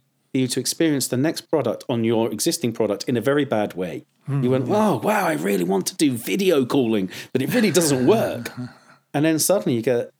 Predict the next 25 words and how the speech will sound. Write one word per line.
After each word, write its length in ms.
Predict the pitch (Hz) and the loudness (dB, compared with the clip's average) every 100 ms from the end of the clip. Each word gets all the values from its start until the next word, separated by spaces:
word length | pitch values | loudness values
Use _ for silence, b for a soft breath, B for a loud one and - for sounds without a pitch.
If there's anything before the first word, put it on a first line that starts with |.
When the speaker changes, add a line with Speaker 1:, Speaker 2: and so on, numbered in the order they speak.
| _ | _
Speaker 1:
it, 160 | 151 156 | -6 -4
it, 160 | 170 170 | -6 -4
it, 180 | 165 160 _ 165 | -4 -4 _ -4
it, 180 | 165 _ _ - | -4 _ _ -12
it, 160 | 180 - | -12 -10
you, 320 | - 151 - - | -2 -2 -2 -8
you, 100 | 180 | -6
so 160 | 151 165 | 2 2
I 40 | |
went 240 | 160 190 180 | 4 2 2
back 200 | 175 226 | 0 0
in 140 | 202 | 2
and 100 | 127 | 2
I 240 | 127 127 123 _ _ _ _ | 2 0 -2 _ _ _ _
mapped 600 | 127 147 135 - - - - _ - | 0 2 0 -4 -12 -12 -14 _ -2
all 380 | 135 143 147 147 | 2 2 2 2
of 180 | 131 | 0
the 480 | 120 120 113 107 107 _ _ _ _ _ _ - | 0 0 0 0 -4 _ _ _ _ _ _ -2
hardware 720 | 147 147 135 120 110 107 98 - | 0 2 2 0 2 0 -4 -2
launches, 480 | 123 127 - 131 - _ _ _ _ _ _ _ | -2 0 -4 -10 -14 _ _ _ _ _ _ _
all 300 | - 135 147 | 2 4 4
of 160 | 151 - | 2 0
the 360 | 139 120 117 - | 0 0 -2 -4
software 560 | - - 135 135 139 120 | -2 2 2 0 0 0
updates, 640 | 113 - 98 104 - | 0 -4 -8 -6 -10